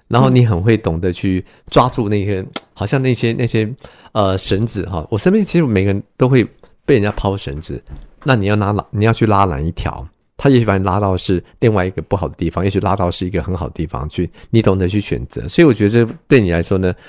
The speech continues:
是一个很重要的一个原因，所以能够坚持到现在啊。所以如果问你说人生还有什么愿望哈，因为你那么年轻啊，一定还有很多的，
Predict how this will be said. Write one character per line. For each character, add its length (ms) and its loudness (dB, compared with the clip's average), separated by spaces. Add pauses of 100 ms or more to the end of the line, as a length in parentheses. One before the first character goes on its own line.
(160)
是 140 -2
一 40 2
个 60 0
很 180 -2
重 220 2
要 160 2
的 160 -4
一 80 -6
个 460 -4
原 200 0
因， 220 0 (220)
所 100 2
以 60 6
能 100 2
够 60 2
坚 200 0
持 120 -6
到 120 -2
现 240 -6
在 200 -4
啊。 180 -4 (420)
所 140 2
以 60 6 (380)
如 180 4
果 80 4
问 120 6
你 120 0
说 120 0
人 160 2
生 160 2
还 100 4
有 40 4
什 100 -8
么 80 -8
愿 240 -2
望 220 -4
哈， 140 -4 (300)
因 60 2
为 60 6
你 80 2
那 80 4
么 100 2
年 240 0
轻 280 -4
啊， 160 -6
一 80 -4
定 100 4
还 80 6
有 60 4
很 100 -2
多 100 -2
的， 220 0